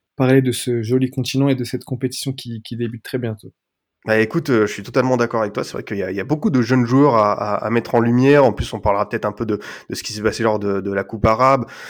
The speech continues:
Speaker 2: C'est vrai que ça va être, euh, ça va être pas mal. Et puis, euh, j'imagine qu'en tant que supporter bordelais, euh, dès qu'on peut te sortir un peu de ce quotidien, ça, ça, ça, ça te fait plaisir.
Speaker 1: C'est ça, c'est ça. On s-, on souffle un peu avec un peu de football, euh,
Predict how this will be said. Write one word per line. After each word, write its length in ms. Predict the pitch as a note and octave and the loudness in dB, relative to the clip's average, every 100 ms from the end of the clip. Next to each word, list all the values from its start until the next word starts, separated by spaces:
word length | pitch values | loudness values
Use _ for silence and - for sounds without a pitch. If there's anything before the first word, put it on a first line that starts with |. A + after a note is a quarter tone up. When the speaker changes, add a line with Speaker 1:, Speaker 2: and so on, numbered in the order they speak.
| - - - - - | -18 -18 -20 -20 -4
Speaker 2:
C'est 120 | B2 | 2
vrai 100 | B2+ | 2
que 60 | D3+ | 4
ça 100 | B2+ | 0
va 60 | A#2 | 0
être, 120 | - | 4
euh, 160 | A#2 A#2 | 4 6
ça 140 | A#2 | 4
va 20 | |
être 100 | A#2 | 4
pas 100 | C#3+ | 6
mal. 160 | D#3 D3+ | 6 6
Et 40 | A2+ | 4
puis, 220 | G#2+ G#2 | 0 0
euh, 80 | G2+ | 0
j'imagine 380 | A2 A2 B2 | 0 0 0
qu'en 100 | A2+ | 0
tant 140 | G#2+ A2+ | 0 0
que 80 | - | -2
supporter 400 | - - G#2 G#2 | -2 -2 -2 -2
bordelais, 440 | G#2+ A2 B2+ C3 | 0 0 2 4
euh, 100 | A2 | 4
dès 120 | A2 | 2
qu'on 140 | A2+ A2 | 0 -2
peut 100 | - | -2
te 80 | |
sortir 260 | - G#2 B2+ | -2 -2 0
un 60 | G#2+ | 0
peu 140 | A#2+ | -2
de 40 | |
ce 80 | - | -4
quotidien, 600 | A2+ A#2 A2 A2 C3 A#2 | -4 -4 -2 2 4 4
ça, 180 | - G#2+ | 2 0
ça, 240 | - G2+ | 0 -4
ça, 400 | G2+ G2+ G2 F#2+ | -2 -2 -2 -2
ça 140 | G2 G#2 | -4 -6
te 60 | |
fait 60 | A2 | -4
plaisir. 300 | F#2+ A#2 C#3 | 0 2 2
Speaker 1:
C'est 160 | D#3 C#3 | 4 4
ça, 220 | D3+ C#3 | 6 6
c'est 140 | C#3 | 4
ça. 180 | - C3+ | 4 4
On 100 | A#2+ | 2
s-, 160 | A#2 - | -2 -2
on 80 | C3+ | -2
souffle 260 | C3+ C3+ D3 | 0 0 4
un 120 | C3 | 4
peu 120 | D3+ | 4
avec 240 | C3+ B2+ | 4 4
un 80 | C3 | 2
peu 140 | C3 C3+ | -2 -6
de 40 | |
football, 440 | - C3 B2+ C#3 | -8 -2 4 4
euh, 180 | B2 A2 | 4 0